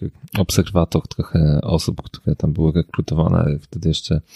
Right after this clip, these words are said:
e, ze S Q L-em wiele nie miałem wspólnego, ale widziałem, jakie tam były zapytania, to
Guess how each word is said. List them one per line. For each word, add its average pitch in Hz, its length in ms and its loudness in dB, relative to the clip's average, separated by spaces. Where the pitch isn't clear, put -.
e, 82 160 4
ze - 120 -2
S - 80 -4
Q - 140 2
L-em 80 180 4
wiele 80 220 2
nie 80 100 4
miałem 80 220 4
wspólnego, 80 680 2
ale 98 240 2
widziałem, 92 460 2
jakie - 180 -4
tam 87 180 0
były 87 120 2
zapytania, 76 720 2
to 87 120 0